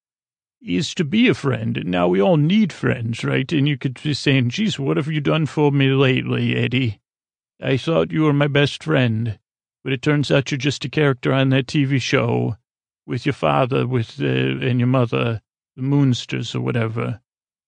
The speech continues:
And they have their own cheese, you know, those characters. I said, "I want only to eat Munster cheese, uh, sandwiches from now on, now that I know about it."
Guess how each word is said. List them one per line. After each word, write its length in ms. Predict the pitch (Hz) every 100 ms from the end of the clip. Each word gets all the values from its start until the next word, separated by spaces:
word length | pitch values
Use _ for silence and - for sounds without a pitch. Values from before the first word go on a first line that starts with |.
| _ _ _ _ _ _
And 160 | 135 143
they 80 | 143
have 240 | 175 196
their 100 | 165
own 200 | 165 151
cheese, 460 | 127 - 185 143 -
you 80 | 131
know, 200 | 123 120
those 220 | 123 123
characters. 640 | - 147 139 - 131 117
I 140 | 143 120
said, 260 | - 151
"I 180 | 143 160
want 240 | 196 175
only 380 | 156 170 185 180
to 120 | -
eat 320 | - 160 - 147
Munster 460 | 143 151 151 -
cheese, 460 | 147 156 147 127 -
uh, 100 | 143
sandwiches 640 | - 147 135 123 - 135
from 180 | - 135
now 220 | 127 123
on, 320 | 127 123 120
now 220 | 123 127 127
that 160 | 127
I 80 | 123
know 200 | 123 123
about 360 | 123 123 117 117
it." 280 | - -